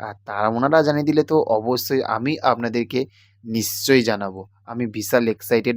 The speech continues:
বিশ্বাস করুন। এবং এই দুই, আহ, ও একজন অভিনেতা,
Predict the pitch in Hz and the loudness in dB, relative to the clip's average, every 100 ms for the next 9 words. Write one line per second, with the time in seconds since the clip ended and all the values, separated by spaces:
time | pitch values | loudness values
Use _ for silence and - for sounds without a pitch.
0 | 113 - 127 117 - 123 156 - - - | -4 0 0 0 0 0 0 -10 -20 -18
1 | 120 120 139 143 - 139 143 160 165 185 | 0 4 4 4 -2 4 4 4 0 -6
2 | _ _ _ - 110 131 151 160 160 135 | _ _ _ -14 2 8 10 10 6 0
3 | _ _ _ - 131 120 117 113 113 - | _ _ _ -4 0 2 4 4 2 4
4 | 135 123 120 131 123 135 143 139 | 6 6 2 4 6 6 6 4